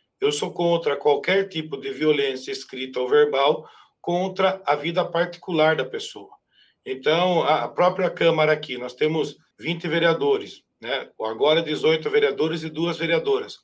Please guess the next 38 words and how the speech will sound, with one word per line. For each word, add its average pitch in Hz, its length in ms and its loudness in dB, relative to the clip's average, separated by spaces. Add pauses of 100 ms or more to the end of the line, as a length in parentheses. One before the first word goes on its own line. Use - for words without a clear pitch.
(260)
Nós 196 200 2
temos 208 360 2
entre 160 260 -4
nós 143 520 0 (180)
várias 160 320 0
discussões. 160 760 -8 (380)
E 151 60 -4
outro 160 200 -4
dia 170 120 -4
eu 165 40 0
falava 170 320 0
com 165 120 -8
um 156 40 -6
colega 160 360 4
vereador, 156 600 2 (280)
"Você 147 240 -2
pode 190 400 0
me 185 100 -6
criticar 185 800 -2
naquilo 214 560 -4
que 190 100 -4
você 170 280 -6
quiser. 127 400 -6 (300)
Criticar 180 460 -2
o 170 40 2
meu 165 120 4
mandato, 147 640 0
criticar 151 480 -2
o 147 40 2
meu 135 120 0
trabalho, 139 480 -2
não 175 240 0
é 196 100 4
pessoal. 160 600 -2 (420)
É 156 100 2
o 165 100 2
meu 170 240 2
mandato. 156 720 0